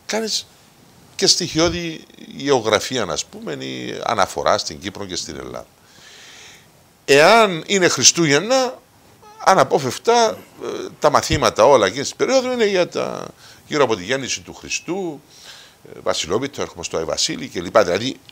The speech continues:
με αυτόν τον τρόπο καλύπτεις θρησκευτικά. Αν είναι ιστορία, εικοστή πέμπτη Μαρτίου, παραδείγματος χάρη, εικοστή όγδοη Οκτωβρίου, πρώτη Απριλίου κλπ. Εκείνη την, ε, περίοδο, τα μαθήματα,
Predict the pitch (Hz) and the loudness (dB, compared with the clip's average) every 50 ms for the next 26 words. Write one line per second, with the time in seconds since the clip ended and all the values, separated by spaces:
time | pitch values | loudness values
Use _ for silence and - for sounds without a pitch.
0 | - _ _ _ _ _ - 120 117 104 - - 185 170 143 165 180 170 147 143 | -20 _ _ _ _ _ -2 0 0 2 2 2 2 2 2 2 -2 0 2 2
1 | 139 156 156 - - 160 135 - 131 117 - - 98 - 90 - 120 135 196 233 | 2 2 2 -2 -2 -2 -2 -4 -6 -8 -8 -8 -4 -2 0 2 2 2 2 2
2 | 240 214 180 156 - - - 127 107 101 104 98 85 76 78 90 123 - _ _ | 2 4 6 6 6 4 6 4 4 4 4 2 0 0 -2 -4 -8 -12 _ _
3 | _ - - 107 - - 131 123 117 - - 117 107 90 - - - 98 - - | _ -8 -6 -6 -6 -2 0 0 0 -2 -2 -4 -4 -4 -6 -6 -10 -8 -8 -8
4 | 76 71 80 78 73 73 78 - - 92 95 101 90 - - 110 98 98 104 107 | -10 -10 -10 -12 -12 -12 -8 -6 -4 -4 -4 -4 -6 -6 -6 -6 -4 -2 -2 -2
5 | 98 - - 101 82 73 85 90 90 85 - 98 92 98 95 90 - 90 85 87 | -2 -4 -6 -10 -8 -8 -8 -8 -8 -8 -8 -8 -4 -4 -4 -6 -6 -12 -14 -10
6 | 90 92 90 87 80 85 78 76 76 - 76 - _ - - - - - - - | -10 -8 -8 -8 -10 -12 -14 -12 -12 -14 -14 -14 _ -20 -20 -20 -18 -18 -18 -18
7 | - - - - - - - - - - - - _ _ - - - - - - | -18 -18 -18 -18 -20 -20 -20 -20 -20 -20 -20 -20 _ _ -20 -20 -20 -20 -20 -20
8 | - - - - 220 311 - - 214 233 226 190 165 147 123 98 110 107 92 87 | -20 -6 0 2 2 2 2 2 2 2 4 4 2 -2 -2 -2 -4 -4 -4 -4
9 | 82 80 78 78 73 73 71 71 73 73 - - 98 90 104 117 131 139 151 165 | -8 -10 -10 -8 -8 -8 -8 -10 -10 -6 -2 0 0 2 2 4 4 4 4 4
10 | 226 226 226 226 - - 226 214 175 139 - 180 175 160 135 127 - 208 226 247 | 0 -6 -6 -6 -2 0 2 2 2 2 0 0 0 2 2 2 2 2 0 0
11 | 240 233 262 | 0 -4 -6